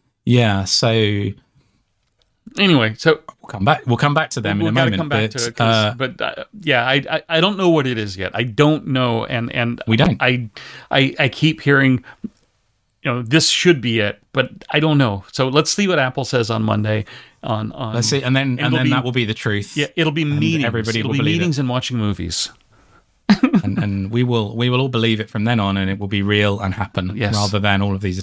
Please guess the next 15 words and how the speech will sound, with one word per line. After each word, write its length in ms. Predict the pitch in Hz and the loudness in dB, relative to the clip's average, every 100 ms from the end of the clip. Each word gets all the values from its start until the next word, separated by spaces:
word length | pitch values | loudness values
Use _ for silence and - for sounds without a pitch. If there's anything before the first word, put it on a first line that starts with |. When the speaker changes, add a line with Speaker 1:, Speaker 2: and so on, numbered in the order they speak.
| - | -2
Speaker 1:
attempts 160 | 101 104 | -2 2
Speaker 2:
three 80 | 127 | 2
Speaker 1:
at 40 | 123 | 2
happening. 160 | 98 | 0
Speaker 2:
years. 240 | 90 90 - _ _ _ _ _ - | -2 -4 -6 _ _ _ _ _ 2
<laughs> 1000 | 190 - 196 - 214 - 262 180 - - | 2 6 4 4 2 2 0 0 -2 -8
So, 240 | - 180 147 | 0 2 2
speaking 420 | - 226 151 117 | 0 0 0 -2
of 80 | 107 | 0
games. 260 | 113 104 | -2 2
Speaker 1:
Until 300 | 123 113 98 | 2 2 0
it 60 | 107 | -2
gets 180 | 104 - | -4 -2
canned. 420 | 95 90 85 | -2 0 -2
Speaker 2:
<laughs> 40 | - | -4